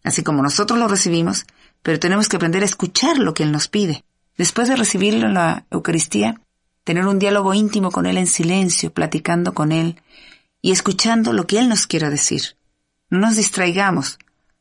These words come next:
Aprendamos a escuchar lo que Dios quiere de cada uno de nosotros. Y a Faustina le decía que le diera almas y que supiera que la misión de ella era la de conquistar almas con la oración y el sacrificio,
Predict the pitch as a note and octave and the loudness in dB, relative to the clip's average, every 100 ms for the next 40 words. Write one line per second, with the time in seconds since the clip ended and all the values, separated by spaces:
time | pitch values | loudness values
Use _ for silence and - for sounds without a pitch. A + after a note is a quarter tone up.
0 | _ _ _ _ _ _ - F3 F3 A3 | _ _ _ _ _ _ -6 -2 0 2
1 | A#3+ G#3+ - F#3+ - A#3 A3 F3 E3+ E3+ | 0 -2 -4 -4 -2 0 -2 0 -2 -2
2 | - F#3+ E3 E3 D#3+ E3 D#3+ D3+ - - | 0 0 0 0 0 0 0 -2 -4 -6
3 | - - - - - - F#3+ F#3+ F#3+ - | -8 -12 -14 -16 -16 -4 0 2 0 0
4 | A3+ A3+ A3 A3+ - D4+ D#3+ - _ _ | 0 2 2 0 0 0 -2 -4 _ _
5 | _ _ _ _ - D#3+ D#3 E3 G3+ G#3 | _ _ _ _ -2 0 2 2 2 2
6 | G#3+ A3+ D#3 C3+ - _ _ _ _ _ | 2 2 0 -4 -10 _ _ _ _ _
7 | _ _ D#3 F3+ - F#3 - A#3+ G#3+ D3 | _ _ -4 0 0 -2 0 0 0 -2
8 | - D3 D#3 E3 - C4+ D4+ E4 A#3 G3 | -2 0 2 0 2 2 2 2 2 2
9 | F#3 A#3+ D4 - F3+ F3 E3 D#3+ D#3+ D#3 | 0 -2 -4 -2 0 0 0 0 0 0
10 | E3 - - - B3+ C4+ E4 - - F3 | -2 -2 0 2 2 2 0 -2 -2 0
11 | E3 E3 D#3 - A#3+ A#3+ A#3 - E3+ D#3+ | 0 0 0 2 2 2 0 -2 -2 -2
12 | - E3 - - | 0 0 -2 -4